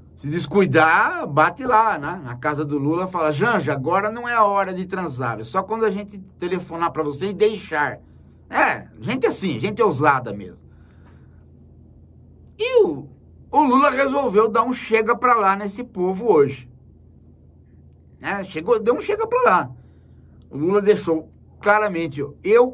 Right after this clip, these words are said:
quero acordo, eu prefiro, eu quero acordo com o Alckmin. Né? Eu quero o Alckmin na campanha. Seja como vice ou não como vice, mas eu quero." Quer dizer, essa história,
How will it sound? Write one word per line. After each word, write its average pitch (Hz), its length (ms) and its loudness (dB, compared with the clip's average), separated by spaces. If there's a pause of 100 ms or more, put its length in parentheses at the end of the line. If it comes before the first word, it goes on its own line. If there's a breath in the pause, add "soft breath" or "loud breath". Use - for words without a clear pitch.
quero 196 400 0
acordo, 240 760 -2
eu 160 100 -4
prefiro, 226 640 -2
eu 151 80 2
quero 208 420 -2
acordo 156 400 -2
com 139 180 -4
o - 20 4
Alckmin. 113 480 -4 (480)
Né? 247 280 -6 (640 loud breath)
Eu 143 120 -2
quero 233 340 0
o 233 80 6
Alckmin 240 340 0
na 254 100 0
campanha. 196 720 -4 (1120)
Seja 233 300 2
como 202 300 -2
vice 196 600 -2 (120)
ou 233 200 4
não 214 240 2
como 175 300 -2
vice, 208 340 -6
mas 247 220 -4
eu 254 140 -2
quero." 135 180 -4
Quer 131 80 -12
dizer, 175 140 -4
essa 220 180 -2
história, 160 400 0